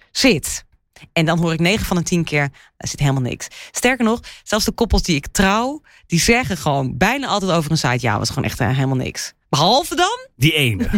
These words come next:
Speaker 2: Ja, ja, ja, ja, ja.
Speaker 1: ja. Ja.
Speaker 2: Ja.
Speaker 1: En ik dacht, "Ja, wacht eventjes." Ik vind ook dat we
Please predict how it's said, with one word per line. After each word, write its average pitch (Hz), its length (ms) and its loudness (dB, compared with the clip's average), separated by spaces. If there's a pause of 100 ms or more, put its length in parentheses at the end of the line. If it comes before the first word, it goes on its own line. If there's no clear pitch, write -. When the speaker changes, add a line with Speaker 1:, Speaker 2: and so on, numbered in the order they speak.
Speaker 2:
Ja, 143 240 2
ja, 202 260 0
ja, 180 220 0
ja, 127 100 0
ja. - 160 2
Speaker 1:
ja. 165 340 0 (560)
Ja. 180 220 -2 (200)
Speaker 2:
Ja. 139 380 2
Speaker 1:
En 196 300 0
ik 196 140 0
dacht, 208 180 0
"Ja, 233 120 0
wacht 226 160 -6
eventjes." 165 440 0
Ik - 120 -4
vind 220 240 0
ook 285 340 0
dat 220 380 -2
we 233 260 -2